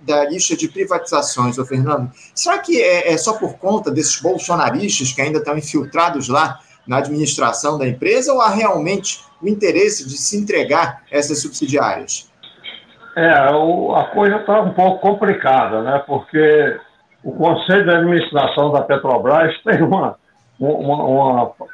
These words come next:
Speaker 2: paridade com o Banco Central, né? Tem uma autonomia, né? E os conselheiros não são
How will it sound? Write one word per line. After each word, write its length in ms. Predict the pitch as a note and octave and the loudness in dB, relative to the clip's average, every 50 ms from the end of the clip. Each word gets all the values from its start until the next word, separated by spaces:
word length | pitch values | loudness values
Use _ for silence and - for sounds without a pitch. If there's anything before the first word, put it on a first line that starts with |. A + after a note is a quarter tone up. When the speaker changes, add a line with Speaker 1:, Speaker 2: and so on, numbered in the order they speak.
| - - | -4 2
Speaker 2:
paridade 640 | D3 D3+ D#3+ D3+ C3+ B2 C3+ D#3 D#3+ D#3+ D3+ - | 4 4 4 4 2 2 4 4 4 4 2 0
com 80 | C#3+ C3 | -2 -2
o 40 | A#2 | 0
Banco 300 | A#2 D3+ E3 D#3+ D#3+ - | 2 2 2 2 0 0
Central, 640 | - D3 D3 B2+ - - C3 C3+ C3+ B2+ A#2+ A2+ | 0 0 0 0 0 0 2 2 4 4 2 2
né? 120 | A#2 A2+ - - | -2 -2 0 0
Tem 100 | D3 D#3 | 2 2
uma 160 | D#3+ E3 E3 | 4 4 2
autonomia, 960 | D3+ C#3+ C#3+ - E3+ E3 E3 D#3 C3 A#2+ B2+ C#3+ D#3+ E3+ E3 C3+ G#2+ F2+ - | 2 2 0 0 0 2 2 2 2 2 2 2 2 2 2 2 2 0 -4
né? 580 | - - - - - _ _ _ - A3+ C3 | -8 -16 -20 -20 -20 _ _ _ -6 -2 0
E 260 | C#3+ D#3 D#3+ D#3+ E3 | 2 2 4 4 4
os 160 | E3+ E3+ D#3+ - | 2 2 0 -2
conselheiros 840 | - F3 E3+ D#3+ D#3+ - E3+ E3 D3+ C#3+ D3+ E3 F3 F#3 F3+ D3+ E3+ | -2 0 0 0 2 2 2 2 4 4 4 4 2 2 0 -2 -2
não 180 | F#3+ F#3 F#3+ F#3 | 0 2 2 0
são 560 | F#3 - D#3+ D#3+ E3+ E3+ E3+ F3+ F3+ F#3 F#3 | 0 0 0 2 2 2 2 0 -2 -6 -8